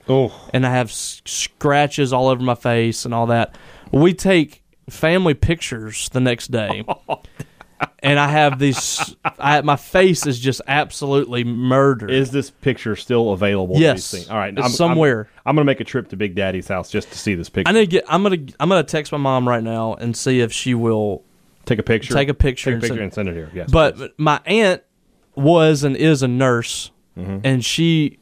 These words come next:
Speaker 2: told me, like, "Oh, I got some cream, put on your face, it'll fix it."
Speaker 1: Little ointment?
Speaker 2: So I thought,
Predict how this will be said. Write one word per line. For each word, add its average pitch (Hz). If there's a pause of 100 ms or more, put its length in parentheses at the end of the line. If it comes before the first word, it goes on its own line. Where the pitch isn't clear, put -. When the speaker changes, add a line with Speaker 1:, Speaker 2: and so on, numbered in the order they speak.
(420)
Speaker 2:
told 143
me, 131
like, 120
"Oh, 147
I 165
got 156
some 143
cream, 139
put 131
on 131
your 123
face, 120
it'll 127
fix 117
it." -
Speaker 1:
Little 113
ointment? 131 (140)
Speaker 2:
So -
I 147
thought, 156